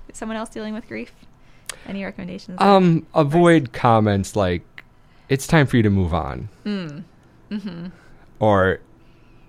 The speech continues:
Speaker 2: you know, telling them what they need to be doing.
Speaker 1: Mm-hmm.
Speaker 2: Or, you know, maybe even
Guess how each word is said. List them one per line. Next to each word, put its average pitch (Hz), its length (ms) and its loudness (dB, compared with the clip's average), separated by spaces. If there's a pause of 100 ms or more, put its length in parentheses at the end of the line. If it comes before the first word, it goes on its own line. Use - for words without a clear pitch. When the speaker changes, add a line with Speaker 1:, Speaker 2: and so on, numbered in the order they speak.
(140)
Speaker 2:
you 113 120 -4
know, 98 120 -4
telling 120 360 2
them 104 180 0
what 95 160 -2
they 95 120 0
need 87 220 -2
to 82 60 -6
be 80 160 -4
doing. 71 460 -6 (100)
Speaker 1:
Mm-hmm. 170 380 -14 (1120)
Speaker 2:
Or, 107 680 2 (580)
you 143 80 -2
know, 135 100 2
maybe 151 420 2 (140)
even 90 360 -2